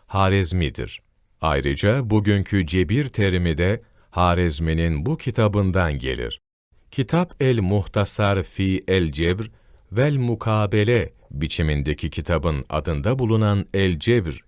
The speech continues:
kelimesi Latince çevrilirken el Gebra biçimini almış,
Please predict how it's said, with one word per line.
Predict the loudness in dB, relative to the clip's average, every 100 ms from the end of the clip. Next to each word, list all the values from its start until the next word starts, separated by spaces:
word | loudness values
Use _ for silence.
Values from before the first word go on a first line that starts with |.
| -4
kelimesi | -2 -2 -4 -6 -2 -2 -2 -20 -20 -10
Latince | -2 0 2 0 2 2 0
çevrilirken | 0 -2 0 -2 -4 -6 -2 -2 -4 -10 _
el | 0 0
Gebra | 2 2 2 2 0 0 -2
biçimini | -6 -4 -2 -2 0
almış, | -2 -2 -4 -6 -10